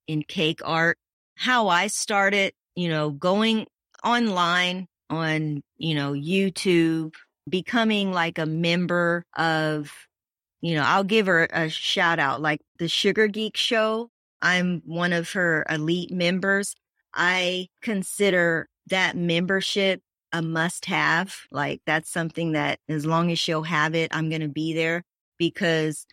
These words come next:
it's always best to learn and be under someone who's been there, who's done that, who's where you wanna be,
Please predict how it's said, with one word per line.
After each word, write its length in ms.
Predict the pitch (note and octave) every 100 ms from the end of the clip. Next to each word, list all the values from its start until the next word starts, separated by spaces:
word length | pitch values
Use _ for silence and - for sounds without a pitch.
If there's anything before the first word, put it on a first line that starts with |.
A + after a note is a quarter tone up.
| _ -
it's 240 | F3+ -
always 440 | G3+ G3+ A#3 A#3
best 360 | - G#3 G3 -
to 400 | - F#3+ F3 E3+ E3+
learn 380 | E3 F#3 G3 G3+
and 180 | F3+
be 180 | D#3 G#3
under 260 | F#3+ F#3 F#3+
someone 480 | - F#3+ F3+ F3 F3
who's 320 | G3+ F3 D3
been 340 | - F3+ F#3
there, 280 | F#3+ F#3 F#3
who's 320 | F#3 F3+ D#3
done 300 | - D#3+ E3+
that, 360 | F3+ E3+ F3 - _ _ _ _
who's 280 | - G#3+ E3+
where 280 | E3 F#3 G3
you 220 | G3 F#3+
wanna 240 | E3+ E3+ E3
be, 440 | D3 D#3+ F#3 A3